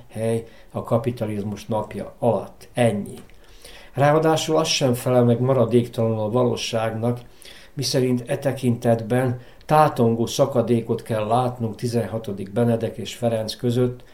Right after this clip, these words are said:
vagyis legalább azt jegyezzük meg, hogy a kétezer-hétben robbanásokat előidőző válság okán benne is, mármint tizenhatodik Benedekben is,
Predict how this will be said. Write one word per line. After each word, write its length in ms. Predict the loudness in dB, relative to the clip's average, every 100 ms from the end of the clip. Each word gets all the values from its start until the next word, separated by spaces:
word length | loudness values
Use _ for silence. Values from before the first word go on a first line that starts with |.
| -20 -20 -20 -4
vagyis 240 | -2 0
legalább 580 | 2 2 4 4 4 0 0
azt 280 | -4 -2
jegyezzük 640 | -4 -2 -2 -4 -8 -8 -4
meg, 380 | 0 0 -2 -10 -20 -10
hogy 120 | -4
a 80 | -4
kétezer-hétben 1300 | -2 -2 0 0 0 0 2 4 2 0 -4 -2 -4 -6 -18 -16 -2
robbanásokat 920 | 0 2 2 2 0 -4 -8 -10 -6
előidőző 760 | 0 2 2 0 -6 -6 -4
válság 560 | 0 2 2 -2 -6 -4
okán 420 | -6 -4 -4 0
benne 400 | 4 6 4 0
is, 320 | 0 -2 -2
mármint 440 | -4 -4 -4 -6 -6
tizenhatodik 640 | -6 -4 -6 -6 -10 -4
Benedekben 640 | 0 2 4 2 0 0 0
is, 240 | 0 -6